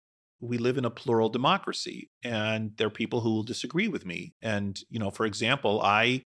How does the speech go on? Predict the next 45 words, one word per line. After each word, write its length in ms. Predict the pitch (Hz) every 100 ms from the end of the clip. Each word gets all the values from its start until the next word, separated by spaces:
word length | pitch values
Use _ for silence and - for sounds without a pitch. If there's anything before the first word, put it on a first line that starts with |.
| _ _
I 80 | 113
don't 220 | 120 131
think 200 | 123 117
there 100 | 120
should, 420 | 107 117 101 - - _ _ _ _
I, 320 | 120 117 107 -
I, 380 | 104 104 110 -
if 140 | -
I 60 | 110
could, 480 | - 214 196 123 -
I 140 | - 113
would 200 | 117 107
ban 260 | 113 123
the 80 | 127
private 360 | 104 107 113 107
ownership 440 | 104 110 - 107
of 100 | 151
weapons. 600 | 185 226 - - 98 - - _ _ _ _ -
But 100 | 110
I 60 |
realize 600 | 110 117 147 110 95 139 -
that 280 | 117 - - -
I'm 160 | 107 110
in 80 |
a 40 | 139
minority 480 | 170 220 233 117 98
here, 400 | 101 85 80 -
and 100 | 98
that 160 | 98 101
many 220 | 113 139
Americans 640 | 101 98 104 139 180 - - _ _
want 360 | 95 98 110 -
to 220 | 120 107 -
bear 220 | 107 107
arms, 520 | 98 98 147 226 - -
and 340 | 110 104 98 92
they, 440 | 202 196 95 98 -
uh, 100 | 101
use 320 | 92 113 120
those 200 | 120 107
arms 260 | 107 117 -
responsibly, 800 | 104 - 117 110 - 165 208 220
and 300 | 208 196 -
that, 240 | 202 -
uh, 200 | 98 98